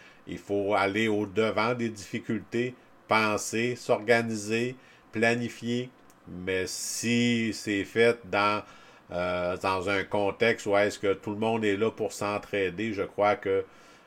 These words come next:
on peut avoir des attentes qui vont être réalisables, qui vont être réalistes, mais pour ça, euh, prenez le temps, adaptez-vous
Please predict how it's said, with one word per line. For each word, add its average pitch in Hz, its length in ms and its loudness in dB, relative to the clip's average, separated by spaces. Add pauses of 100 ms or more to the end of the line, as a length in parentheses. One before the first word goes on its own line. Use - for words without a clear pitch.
(260)
on 95 120 -2
peut 117 100 4
avoir 107 420 6
des 98 280 0
attentes 98 480 2
qui 95 100 -10
vont 90 220 -4
être 90 160 -8
réalisables, 95 800 0
qui - 120 -14
vont 90 160 -4
être 87 240 -8
réalistes, 92 640 -4
mais 87 80 -8
pour 90 240 -8
ça, - 180 -10
euh, 92 140 -4 (640)
prenez 98 400 -2
le 98 220 0
temps, 92 320 -4 (340)
adaptez-vous 98 840 -2